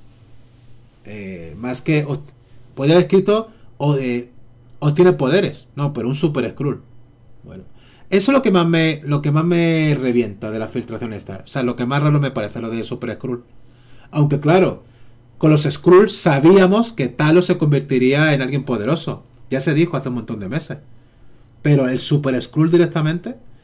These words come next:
que eso es algo muy, muy de los Cuatro Fantásticos,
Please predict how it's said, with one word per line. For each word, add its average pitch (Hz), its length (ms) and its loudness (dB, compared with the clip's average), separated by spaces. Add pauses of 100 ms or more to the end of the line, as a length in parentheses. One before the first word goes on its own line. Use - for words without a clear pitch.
(260)
que 143 120 0
eso 147 160 0
es 147 100 -6
algo 156 240 0
muy, 151 560 2 (640)
muy 147 280 4
de 160 100 4
los 147 100 2
Cuatro 147 260 -2
Fantásticos, 185 720 -2